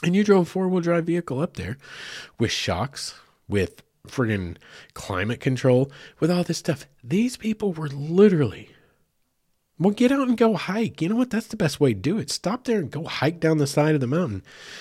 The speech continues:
and think about the fact that that's literally how they got here across the entire Ozark mountain range on foot and on mule and on horseback and in wagons.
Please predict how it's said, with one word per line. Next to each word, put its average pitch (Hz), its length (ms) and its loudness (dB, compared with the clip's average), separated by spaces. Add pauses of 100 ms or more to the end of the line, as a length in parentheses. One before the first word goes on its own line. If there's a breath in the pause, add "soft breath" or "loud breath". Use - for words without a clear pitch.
(460 loud breath)
and 180 120 -2
think 226 180 4
about 196 200 4
the 135 80 -4
fact 147 220 0
that 143 120 -6
that's 240 180 -4
literally 190 520 4
how 156 140 2
they - 200 -2
got - 300 -4
here - 240 -18 (760)
across 175 400 0
the 175 180 -6
entire - 920 -4 (320)
Ozark - 720 -8 (220)
mountain 151 460 -2
range - 460 -10 (640)
on 160 160 -10
foot - 480 -10 (380)
and 143 180 -4
on 117 380 -4
mule 147 480 0 (280)
and 123 180 -2
on 113 200 -6
horseback - 800 -8 (300 loud breath)
and 123 220 -6
in 110 360 -6
wagons. 160 440 -6